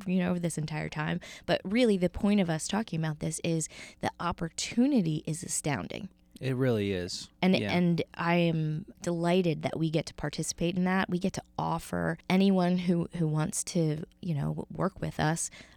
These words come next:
Speaker 1: an opportunity because it's something, a demand that's never going anywhere. You
Speaker 2: Yeah.
Speaker 1: know, sometimes there's, there's highs and lows with the demand,
Speaker 2: Right.
Speaker 1: obviously, but people need a place to live. And we are around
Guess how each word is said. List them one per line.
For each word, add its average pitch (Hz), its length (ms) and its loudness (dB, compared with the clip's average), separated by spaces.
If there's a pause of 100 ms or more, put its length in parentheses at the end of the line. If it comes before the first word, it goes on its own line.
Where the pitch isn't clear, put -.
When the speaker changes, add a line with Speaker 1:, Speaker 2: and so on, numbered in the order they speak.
(100)
Speaker 1:
an 170 120 4 (100)
opportunity 165 880 2
because 156 580 0 (380)
it's - 340 -2
something, 160 720 0
a 156 80 -2
demand 156 460 2
that's - 240 -4
never 147 440 -2 (120)
going - 340 -6
anywhere. - 460 -10 (180)
You 135 140 4
Speaker 2:
Yeah. - 120 8
Speaker 1:
know, 202 60 8
sometimes 226 460 4
there's, 202 160 -2
there's 277 200 -4
highs 220 240 2
and 180 140 4
lows 226 320 2
with 165 140 -8
the - 80 -10
demand, 147 520 -4
Speaker 2:
Right. - 100 -2
Speaker 1:
obviously, 151 500 0 (400)
but 185 300 6 (240)
people 202 520 2
need 165 460 2
a 170 100 -6
place 156 420 -4
to 160 120 -8
live. 156 420 -2 (220)
And 165 400 2
we 180 340 4
are 170 400 2 (160)
around 151 640 -2